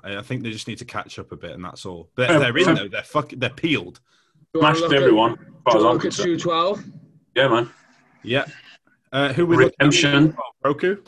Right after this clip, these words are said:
Speaker 3: No. So
Speaker 2: Yeah,
Speaker 3: just
Speaker 2: came
Speaker 3: go on,
Speaker 2: second.
Speaker 3: just go, uh, Bo Lewis, the Flex Diesel.
Speaker 1: I'm sure they
Speaker 3: It's
Speaker 1: have pictures on M D.
Speaker 3: Yeah, they do. They have one comparison.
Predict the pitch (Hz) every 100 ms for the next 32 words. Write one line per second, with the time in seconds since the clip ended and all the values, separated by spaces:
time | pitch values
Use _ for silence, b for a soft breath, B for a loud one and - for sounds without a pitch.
0 | _ _ _ _ _ _ _ _ 127 123
1 | 120 - 104 107 110 107 123 135 156 131
2 | 123 117 180 175 180 101 - _ _ _
3 | _ - 165 165 160 147 _ _ _ 131
4 | 127 123 143 131 131 127 123 113 - _
5 | _ _ _ _ _ - 123 143 127 123
6 | - 123 120 117 110 _ _ _ _ _
7 | _ - 131 - 170 143 135 - 147 -
8 | 120 113 110 101 101 87 - 139 135 135
9 | 127 135 131 127 123 127 123 120 113 110
10 | 110 107 107